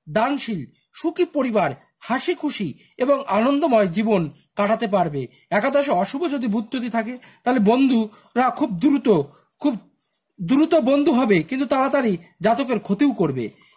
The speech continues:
কাজ হতে হতে আটকে যাওয়ার প্রবণতা থাকবে। তাহলে অবশ্যই আপনারা দেখবেন সেই বুধ ছয়, আট, বারো ভাবের সাথে কোনোভাবে কানেকশন আছে কিনা। দ্বাদশ ভাব, আপনার ব্যয় ভাগ বলি, এই দ্বাদশ ভাবকে আমরা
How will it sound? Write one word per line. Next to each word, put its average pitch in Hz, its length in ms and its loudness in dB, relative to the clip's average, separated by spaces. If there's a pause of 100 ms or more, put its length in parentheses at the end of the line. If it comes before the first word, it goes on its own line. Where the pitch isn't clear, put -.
(140)
কাজ 262 340 2 (240)
হতে 240 180 2
হতে 269 340 2 (220)
আটকে 226 320 0
যাওয়ার 233 260 4
প্রবণতা 226 500 0
থাকবে। 156 420 -6 (220)
তাহলে 233 140 2
অবশ্যই 285 360 2
আপনারা 240 300 0
দেখবেন 208 320 0
সেই 214 180 0
বুধ 196 220 -2
ছয়, 196 220 2
আট, 185 100 2
বারো 185 180 4
ভাবের 196 220 2
সাথে 180 220 -6
কোনোভাবে 190 400 0
কানেকশন 185 480 -2
আছে 139 200 -2
কিনা। 120 240 -6 (360)
দ্বাদশ 220 360 2
ভাব, 165 280 2
আপনার 190 260 2
ব্যয় 185 220 4
ভাগ 165 300 0
বলি, 107 240 -6 (400)
এই 180 100 0
দ্বাদশ 208 320 4
ভাবকে 220 360 2
আমরা 226 260 2